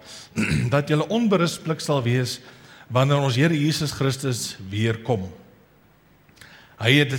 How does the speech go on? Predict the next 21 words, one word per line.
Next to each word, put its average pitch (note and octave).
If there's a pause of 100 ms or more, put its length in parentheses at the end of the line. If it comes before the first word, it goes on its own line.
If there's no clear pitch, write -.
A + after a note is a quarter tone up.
(120)
hy C3
sal C#3+
dit C3+
ook C#3+
doen, F#3+ (340)
want G#2
hy B2
wat C3
julle G#2+
roep, - (520)
is G#2
getrou." A2 (520)
Kom D#3+
ons D3
hou C#3+
die C#3+
gedeelte C#3
oop, C#3+
ek B2
wil B2+
graag C3+